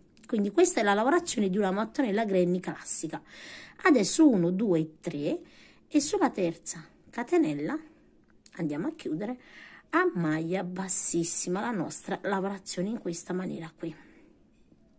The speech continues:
Adesso, vedete, qui abbiamo il foro, quindi sulla nostra destra all'indietro abbiamo il foro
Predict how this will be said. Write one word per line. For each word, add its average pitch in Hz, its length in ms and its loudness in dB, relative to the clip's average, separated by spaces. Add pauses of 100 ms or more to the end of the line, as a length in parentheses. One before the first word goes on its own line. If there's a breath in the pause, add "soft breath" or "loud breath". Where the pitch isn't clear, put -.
(720 loud breath)
Adesso, 294 400 4
vedete, 202 340 0
qui - 160 6
abbiamo 196 440 4
il 185 80 -2
foro, 160 400 -4
quindi 202 260 0
sulla 269 300 2
nostra 220 460 0
destra 175 500 0
all'indietro 196 960 4 (400 loud breath)
abbiamo 196 400 2
il 175 80 0
foro 170 480 -10